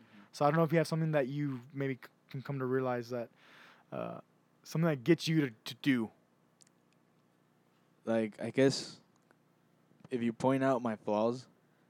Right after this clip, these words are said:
Speaker 1: like, in my work or personality, <laughs> whatever.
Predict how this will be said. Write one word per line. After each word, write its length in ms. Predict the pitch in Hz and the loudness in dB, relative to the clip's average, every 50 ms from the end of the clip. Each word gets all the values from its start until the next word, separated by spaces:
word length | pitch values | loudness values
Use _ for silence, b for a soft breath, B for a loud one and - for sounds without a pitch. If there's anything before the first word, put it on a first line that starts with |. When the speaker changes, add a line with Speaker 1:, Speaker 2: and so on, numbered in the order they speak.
| _ _ | _ _
Speaker 1:
like, 140 | - 110 107 | -8 -4 -4
in 80 | 117 113 | -2 0
my 120 | 113 110 | 0 0
work 300 | 107 107 117 113 113 117 _ - - _ _ _ _ _ _ _ _ _ _ _ _ _ - _ _ _ _ _ _ - - - | 2 2 2 2 0 -2 _ -16 -20 _ _ _ _ _ _ _ _ _ _ _ _ _ -20 _ _ _ _ _ _ -20 -4 2
or 140 | 135 135 | 2 2
personality, 580 | 123 - 139 143 135 143 131 123 120 127 135 143 | 6 6 6 6 6 4 2 2 2 0 4 8
<laughs> 60 | 151 | 10
whatever. 560 | 165 160 - 190 175 185 - - 220 208 - | 10 10 10 8 8 10 10 8 8 6 4